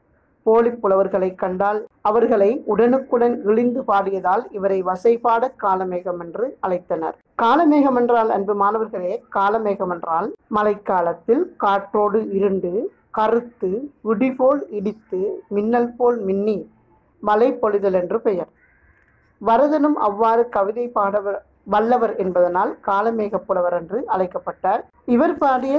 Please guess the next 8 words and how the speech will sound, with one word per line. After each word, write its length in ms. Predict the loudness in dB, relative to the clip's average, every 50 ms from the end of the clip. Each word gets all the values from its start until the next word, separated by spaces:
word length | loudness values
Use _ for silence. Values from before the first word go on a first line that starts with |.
| 0 2
சிலேடை 360 | 0 2 4 4 4 4 4 2 2
பாடல்களும் 640 | 2 0 2 2 0 -2 -2 0 2 2 2 2 0 -4 -8
நகைச்சுவை 580 | -6 -4 -2 2 2 0 0 0 0 2 2 2
பாடல்களும் 640 | 4 2 2 2 2 0 -4 -4 -2 -4 -4 -4 -6 -4
பல 240 | -4 0 0 0 -2
உள்ளன. 380 | -4 -6 -8 -6 -4 -4 -4 -4 -6 _ _ _
இவரது 340 | -4 0 0 0 2 0 -2
பாடல்களில் 720 | -2 0 0 0 2 2 0 -2 0 2 2 2 2 0